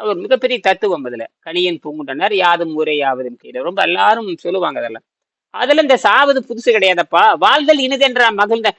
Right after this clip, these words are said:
இந்த வாழ்றேன்னு சொல்லிட்டு மகிழ்ச்சியா அப்படி ஆட்டம் போடுறதும் இல்ல.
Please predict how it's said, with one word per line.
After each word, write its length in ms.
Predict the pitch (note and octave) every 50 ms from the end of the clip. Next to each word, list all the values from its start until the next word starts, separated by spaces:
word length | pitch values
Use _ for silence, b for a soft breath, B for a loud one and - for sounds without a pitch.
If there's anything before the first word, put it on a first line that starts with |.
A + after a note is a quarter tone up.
| _ _
இந்த 240 | - G3 F#3 E3+ G3+
வாழ்றேன்னு 300 | A3+ C4 C4+ C4+ C#4 C4+
சொல்லிட்டு 340 | A#3 A#3+ A#3+ A3+ B3+ A#3
மகிழ்ச்சியா 420 | G#3 G#3 A3+ A3 A#3 G#3+ - B3 A#3
அப்படி 260 | A3 G3+ F#3+ F#3 G3
ஆட்டம் 480 | G3+ F#3+ E3+ F3 F3 F#3+ F#3 - G#3 G3+
போடுறதும் 320 | G3+ G3+ G3+ G#3+ A3+ G#3
இல்ல. 360 | G3 G3+ A#3+ A#3+ G#3+ - A2